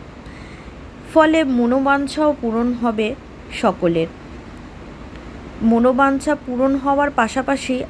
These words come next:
আপনার সময় ভালোভাবে কাটবেন, মন খুশি থাকবে, পরিবারের যাবতীয়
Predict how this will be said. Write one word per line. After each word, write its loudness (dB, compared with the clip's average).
আপনার 0
সময় 2
ভালোভাবে 2
কাটবেন, -2
মন 6
খুশি 4
থাকবে, 2
পরিবারের 2
যাবতীয় 0